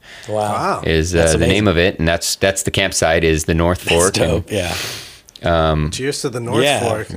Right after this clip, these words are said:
Speaker 1: definitely.
Speaker 2: It's
Speaker 3: Cheers.
Speaker 2: tasty up there.
Speaker 1: Mm-hmm. Yeah, like, I just honestly enjoyed that much more knowing how it came about, <laughs> you know, like, that's amazing.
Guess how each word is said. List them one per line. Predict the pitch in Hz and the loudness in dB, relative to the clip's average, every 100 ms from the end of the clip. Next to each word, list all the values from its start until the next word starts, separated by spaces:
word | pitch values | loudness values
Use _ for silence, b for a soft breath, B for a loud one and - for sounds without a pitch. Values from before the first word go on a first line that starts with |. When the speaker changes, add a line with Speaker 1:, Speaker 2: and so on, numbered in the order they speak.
| - | -4
Speaker 1:
definitely. | - 123 110 95 | 0 0 0 0
Speaker 2:
It's | |
Speaker 3:
Cheers. | 92 110 101 | 2 2 2
Speaker 2:
tasty | 156 160 - 117 | 0 0 -4 -6
up | 113 | -4
there. | 120 117 113 | -4 -4 -8
Speaker 1:
Mm-hmm. | 113 107 123 120 135 139 143 - - - - - _ _ _ _ _ _ - - - B B B B B B B B _ - | -6 -4 -2 -2 -2 -2 -4 -10 -20 -20 -20 -20 _ _ _ _ _ _ -14 -12 -6 B B B B B B B B _ -4
Yeah, | 120 | 0
like, | 135 107 | 2 2
I | 110 | 2
just | 113 113 - | 2 0 0
honestly | 110 135 113 110 | 0 2 2 0
enjoyed | 117 131 147 | 2 2 4
that | 139 | 4
much | 143 131 | 2 2
more | 131 147 | 2 4
knowing | 131 135 135 131 | 4 2 2 2
how | 113 135 131 | 2 4 4
it | 131 127 | 2 0
came | 127 135 | 0 0
about, | 123 123 107 | 2 0 -2
<laughs> | |
you | 107 | -2
know, | 107 147 131 | 2 4 4
like, | 117 104 | 2 0
that's | 113 107 | -2 -2
amazing. | 107 110 101 | -4 -4 -4